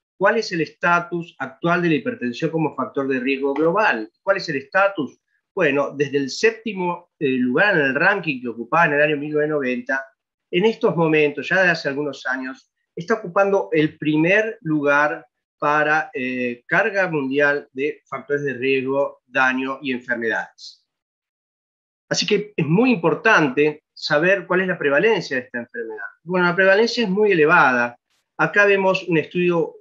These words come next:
muy grande, que es el estudio pure, un estudio con más de ciento cuarenta mil participantes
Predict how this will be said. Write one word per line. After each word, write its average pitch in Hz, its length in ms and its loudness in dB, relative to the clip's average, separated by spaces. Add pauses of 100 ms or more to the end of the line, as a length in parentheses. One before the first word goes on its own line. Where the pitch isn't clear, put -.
muy 175 420 -2
grande, 185 380 0
que 139 80 -16
es - 100 -18
el 139 100 -8
estudio 127 400 -4
pure, 185 340 -6
un 123 60 -2
estudio 156 600 0 (180)
con 127 240 -6
más 190 180 0
de 175 80 -4
ciento 170 380 -4
cuarenta 123 420 -6
mil 139 440 -4
participantes 131 1160 -4